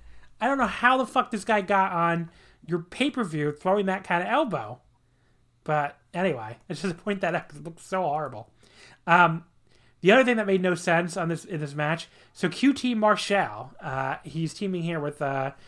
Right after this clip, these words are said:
Dustin Rhodes, of course, the Natural Nightmares, I think. And they eliminated the Gun Club from behind. Um, apparently, as soon as he did this, we found out that the Gun Club are also in the Nightmare family.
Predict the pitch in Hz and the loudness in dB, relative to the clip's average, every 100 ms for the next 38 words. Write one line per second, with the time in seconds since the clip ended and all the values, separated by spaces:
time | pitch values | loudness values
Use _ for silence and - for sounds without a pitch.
0 | - - - 170 - 156 147 151 143 143 | -20 -12 -4 -4 -2 -2 2 2 0 -4
1 | - 131 127 127 - 131 139 143 139 135 | -8 -6 -6 -8 -10 -8 -6 -6 -8 -8
2 | 139 120 120 120 123 113 - _ - - | -10 -10 -12 -12 -14 -16 -18 _ -20 -20
3 | - - 160 156 156 - - 151 185 277 | -14 -2 2 2 0 -8 -16 -2 2 4
4 | 269 240 220 202 190 135 165 214 214 190 | 4 2 2 0 0 -2 0 0 0 -2
5 | 170 180 180 165 131 117 123 - _ _ | -2 -4 -4 -4 -6 -8 -14 -18 _ _
6 | _ _ _ _ - 143 143 139 151 _ | _ _ _ _ -2 2 2 0 -8 _
7 | _ - 170 214 294 240 214 196 165 - | _ -12 0 4 4 4 2 2 0 -6
8 | 214 240 202 190 165 135 131 156 147 202 | -6 -4 -4 -4 -4 -6 -6 -8 -2 0
9 | 202 208 202 147 - _ _ _ _ _ | 2 2 2 0 -6 _ _ _ _ _
10 | _ 160 - - 160 151 127 175 294 - | _ -6 -6 -6 -4 -4 0 2 2 0
11 | 131 117 131 - - 156 165 180 190 175 | -10 -12 -16 -14 -6 -2 0 0 0 -4
12 | 151 147 135 180 233 196 202 214 - 196 | -4 -4 2 2 2 0 0 0 -4 -4
13 | 220 151 101 139 | -4 -6 -12 -20